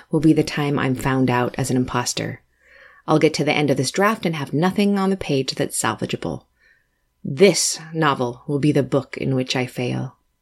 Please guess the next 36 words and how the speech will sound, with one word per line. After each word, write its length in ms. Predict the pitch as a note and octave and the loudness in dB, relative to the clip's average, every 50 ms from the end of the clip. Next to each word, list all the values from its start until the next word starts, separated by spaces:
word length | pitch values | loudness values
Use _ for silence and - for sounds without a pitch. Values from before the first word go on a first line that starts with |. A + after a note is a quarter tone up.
| _ _ _ _ _ _ _ _ _ _ _ _ _ _ - - - - - - | _ _ _ _ _ _ _ _ _ _ _ _ _ _ -20 -14 -12 -12 -6 -4
It's 160 | - A3+ - | -2 0 4
just 240 | - E4+ E4 - - | 4 4 4 4 2
fear, 160 | G3 E3 D3 | 2 4 4
of 80 | C3+ - | 2 0
course. 400 | - - B2+ B2+ - - - - - | -2 -4 -4 -2 -2 -4 -4 -4 -2
I 80 | - D#3+ | 0 2
know 160 | D#3 D3+ C#3+ | 2 2 2
that. 260 | B2+ A2+ - - - _ _ _ _ - - - _ _ _ _ _ _ _ _ _ _ _ _ _ _ _ - | 0 0 -2 -6 -10 _ _ _ _ -20 -20 -20 _ _ _ _ _ _ _ _ _ _ _ _ _ _ _ 2
This 220 | F#3 F3+ - - | 4 4 4 2
dread 260 | - F3+ F3+ E3+ D#3 | 2 4 4 6 4
reminds 400 | D#3+ D3+ D#3 D3+ C#3+ D3 C3+ C3+ | 4 2 2 2 2 0 0 0
me 120 | D3 C#3 C3 | 2 2 2
of 100 | B2+ C#3 | 2 2
being 200 | C#3 C3 B2+ B2+ | 2 2 2 2
tired. 540 | - - C#3+ C#3 B2+ C3 B2 B2 B2+ - - - _ _ _ - - - _ _ _ _ _ _ _ | 0 0 0 0 0 0 -2 -4 -6 -8 -12 -20 _ _ _ -20 -20 -20 _ _ _ _ _ _ _
When 160 | - F#3 F3+ | 0 2 4
I'm 140 | F3 E3+ D#3+ | 4 4 4
this 180 | G3+ A3 - | 4 2 2
tired, 320 | - - - G3 G3 F#3+ F#3 | 0 -2 0 2 2 4 4
I 80 | F3+ | 2
can 140 | E3+ E3 D#3 | 2 0 -2
feel 260 | - - F3+ F3 F3 | 0 2 4 4 6
it 100 | E3+ E3 | 6 4
inside 400 | D#3+ D3+ C#3+ - - D#3 D#3 D3 | 4 2 0 0 0 0 0 0
my 140 | D3+ D3 C3+ | 0 0 0
skin, 540 | C3 - - - E3+ D#3 D3 C#3 C3 B2+ B2+ - - - - _ _ E3 | 0 -2 -2 0 0 2 2 2 0 -2 -4 -6 -16 -20 -20 _ _ -2
dragging 420 | E3 E3 D#3+ D#3 D#3 D#3+ D3 D3 | 0 2 2 2 2 2 0 0
against 380 | C#3 B2+ D3+ C#3 C3+ - - - | 0 2 2 2 2 2 0 0
my 140 | D3 C3+ C3 | 0 0 0
bones. 640 | C3 D3 D3 C#3+ C3+ C3 B2+ C3 C#3 - - - - _ _ _ _ _ _ _ _ _ _ - | 0 0 0 0 0 0 0 -2 -2 -4 -8 -12 -14 _ _ _ _ _ _ _ _ _ _ -2
People 260 | - F#3 - D3+ C#3+ | -2 0 2 0 -2
tell 240 | - - - E3 D#3 | -2 -2 -4 -2 0
me 160 | D#3 D3+ C#3+ | 0 0 0
I 80 | C3+ | 0
look 220 | C3+ C3+ C3 - - | 0 -2 -2 -4 -6
exhausted. 800 | A#2 B2 - C#3 C3 B2 B2 - - - B2+ B2 - D#3 D3 | -8 -4 -2 0 0 0 -2 -4 -4 -4 -4 -4 -4 -6 -12